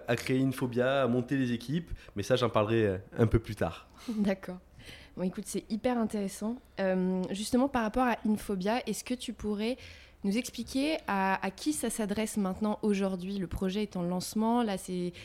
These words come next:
Speaker 2: c'est plus qu'une question de jours, voire presque d'heures. Euh, est-ce que tu pourrais expliquer justement à qui ça s'adresse ?
Speaker 1: Alors, euh,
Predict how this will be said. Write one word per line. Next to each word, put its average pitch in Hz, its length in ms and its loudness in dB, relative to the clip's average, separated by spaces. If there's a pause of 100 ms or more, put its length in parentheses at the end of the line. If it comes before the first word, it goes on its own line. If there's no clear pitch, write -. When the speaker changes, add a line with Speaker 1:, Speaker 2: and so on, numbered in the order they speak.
Speaker 2:
c'est - 160 -4
plus 226 140 -4
qu'une 220 200 4
question 220 320 0
de 196 200 2
jours, 233 400 4 (100)
voire 180 280 -4
presque - 340 -6
d'heures. 196 360 0 (600)
Euh, 185 160 6 (100)
est-ce 180 160 -4
que 262 60 -2
tu - 100 -8
pourrais 190 180 -2
expliquer 175 300 -6
justement 196 300 -4
à 185 80 -4
qui - 180 -8
ça 208 140 -4
s'adresse ? 180 500 -8 (460)
Speaker 1:
Alors, 127 360 2 (100)
euh, 101 920 4